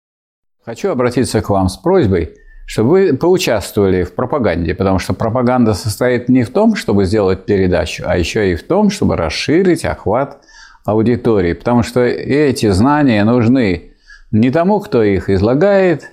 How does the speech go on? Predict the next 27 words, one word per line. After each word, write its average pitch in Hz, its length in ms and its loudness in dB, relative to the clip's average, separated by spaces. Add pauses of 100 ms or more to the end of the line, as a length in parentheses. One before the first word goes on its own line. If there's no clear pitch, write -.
и 120 480 0
не 123 160 2
тому 139 360 2
узкому 110 380 0
кругу 98 680 -2
счастливчиков, 107 760 -2
которые, 90 600 -2
так - 180 -6
сказать, - 280 -6
их 98 460 -2
получают, 143 680 0 (440)
а 104 160 0
они 175 440 2
нужны 104 440 2
сегодня 160 720 0 (200)
тем, 156 300 0
кого 123 300 0
обманывают 110 680 2
на 104 100 0
каждом 92 360 0
шагу. 139 640 0 (300)
Вы 170 100 2
можете 120 380 0
перепостить, 110 840 0
вы 135 120 2
можете 156 300 0
порекомендовать 113 1120 0